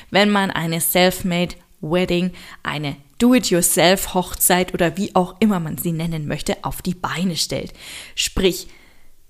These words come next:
ich möchte darauf eingehen, wie plane ich meine Schritte ein, also beispielsweise Catering aufbauen, Deko platzieren,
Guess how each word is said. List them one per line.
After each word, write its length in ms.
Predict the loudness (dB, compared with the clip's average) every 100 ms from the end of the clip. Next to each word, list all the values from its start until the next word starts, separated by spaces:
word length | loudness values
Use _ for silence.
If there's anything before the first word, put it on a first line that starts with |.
| -6
ich 160 | 0 2
möchte 320 | 4 4 4
darauf 340 | 4 6 4 4
eingehen, 580 | 0 4 4 4 2 0
wie 120 | 0
plane 420 | 2 2 4 2
ich 180 | 0 -4
meine 460 | -2 0 0 0 -2
Schritte 760 | -6 -4 -2 -2 -2 -6 -6
ein, 280 | -8 -6 -4
also 280 | -4 -4 -2
beispielsweise 720 | -2 0 -2 -2 -2 0 -2
Catering 640 | -2 -2 0 -2 -8 -10
aufbauen, 600 | -10 -10 -8 -4 -4 -4 2
Deko 320 | 2 2 -6
platzieren, 720 | -6 -10 -8 -8 -6 -6 -8